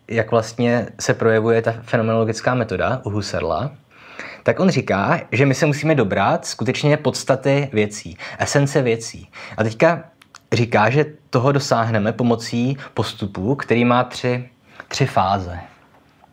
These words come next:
No a opět tohle je komplikovanější. To není tak, že by prostě přišel Husserl a v jedné knižce stanovil tři fáze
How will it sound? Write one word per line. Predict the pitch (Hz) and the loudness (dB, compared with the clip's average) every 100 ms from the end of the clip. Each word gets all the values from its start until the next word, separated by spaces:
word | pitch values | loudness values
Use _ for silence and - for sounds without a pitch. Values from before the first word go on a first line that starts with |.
| - | -6
No | 110 131 | 2 4
a | |
opět | 131 104 127 | 4 2 0
tohle | 120 123 | 2 2
je | 131 | 2
komplikovanější. | 90 104 101 104 98 90 - 101 | -2 -4 0 0 0 -4 -8 -2
To | |
není | 104 110 | 0 2
tak, | 101 101 | 0 0
že | |
by | 104 | 0
prostě | 104 101 113 | -2 -2 -2
přišel | - 101 107 | -2 -2 0
Husserl | 101 98 104 | 0 0 2
a | 104 | 2
v | |
jedné | 98 104 104 | 2 0 0
knižce | 101 98 101 | -2 -6 -6
stanovil | - 98 98 | -2 0 0
tři | 101 113 | -2 -4
fáze | 107 127 - | -2 0 0